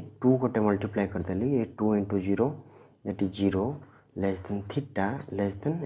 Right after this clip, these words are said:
एठे पाई by ଟୁ into ଟୁ, that is पाई। So ଇଏ ଟୁ theta। So,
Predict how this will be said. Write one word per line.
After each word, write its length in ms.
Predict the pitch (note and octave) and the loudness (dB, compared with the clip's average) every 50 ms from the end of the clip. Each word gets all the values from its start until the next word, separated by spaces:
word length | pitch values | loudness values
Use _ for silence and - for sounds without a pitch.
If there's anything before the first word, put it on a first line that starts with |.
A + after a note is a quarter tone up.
| - | -6
एठे 140 | G2+ F#2 G#2 F#2+ | -4 -6 -6 -4
पाई 160 | - F#2 F#2+ F#2+ | -2 0 0 0
by 160 | F#2+ G2 F#2+ F#2+ - | 0 -2 -2 -4 -6
ଟୁ 100 | B2+ A#2+ | -8 -8
into 160 | G#2+ G2+ - G#2 - | -8 -10 -12 -12 -10
ଟୁ, 120 | A#2+ B2 A#2 | -8 -6 -6
that 160 | F#2+ E2+ G2 | -4 0 0
is 180 | A2+ - - - - - - - - - - - _ - _ - | 0 0 0 -6 -18 -20 -20 -20 -20 -20 -20 -20 _ -20 _ -2
पाई। 160 | G2+ F2+ E2 E2 - - - - - _ - - - | -2 -2 -2 -2 -6 -14 -20 -20 -20 _ -16 -14 -12
So 180 | - - A2+ A2+ B2 C3 C3 B2+ - - - _ _ _ _ _ - - _ _ - | -6 -4 -2 -2 -2 -2 -6 -8 -14 -18 -20 _ _ _ _ _ -20 -20 _ _ -2
ଇଏ 180 | A2+ A2 F#2 - - - - - | 0 0 0 0 -4 -12 -12 -6
ଟୁ 120 | - A2+ | -6 -4
theta। 340 | G#2 - - - - G2 F2 F2 F2 F2 - - - - - - - - | -4 -6 -8 -8 -4 -4 -4 -4 -4 -8 -12 -14 -14 -12 -12 -12 -12 -14
So, 320 | - - - A2 F#2 | -10 -4 -2 0 0